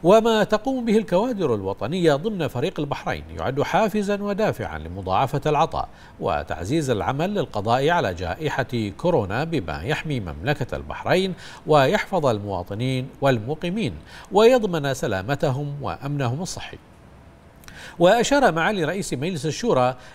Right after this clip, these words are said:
إلى أن تأكيد جلالة الملك المفدى أن الوضع الصحي في مملكة البحرين بخير، وأن البحرين تمضي نحو التعافي من الوباء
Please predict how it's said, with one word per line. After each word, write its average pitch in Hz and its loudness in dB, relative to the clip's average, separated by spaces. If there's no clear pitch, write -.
إلى 220 6
أن 240 -2
تأكيد 180 -4
جلالة 147 2
الملك 120 -4
المفدى 135 2
أن 214 4
الوضع 226 4
الصحي 185 -6
في 151 -6
مملكة 143 -2
البحرين 143 -2
بخير، 101 -4
وأن 92 -6
البحرين 139 0
تمضي 156 2
نحو 180 0
التعافي 156 0
من 123 -4
الوباء 151 2